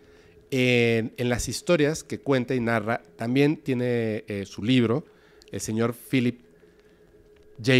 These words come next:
Corso. Philip J. Corso, es que luego me confundo con Philip J. Fry de Futurama. De hecho, por eso se llama Philip J, por Philip J. Corso. Y ahí tienen un capítulo que se llama algo de Roswell, que habla de eso. Esta persona tiene un libro que se llama El día después de Roswell. Él fue el encargado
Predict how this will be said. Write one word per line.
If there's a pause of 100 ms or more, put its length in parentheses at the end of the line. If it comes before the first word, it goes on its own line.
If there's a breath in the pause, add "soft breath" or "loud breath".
(120)
Corso. (240)
Philip
J.
Corso,
es
que
luego
me
confundo
con
Philip
J.
Fry
de
Futurama.
De
hecho,
por
eso
se
llama
Philip
J, (320)
por
Philip
J.
Corso. (160)
Y
ahí
tienen
un
capítulo
que
se
llama
algo
de
Roswell, (100)
que
habla
de
eso. (440 soft breath)
Esta
persona
tiene
un
libro
que
se
llama
El
día
después
de
Roswell. (460 soft breath)
Él
fue
el
encargado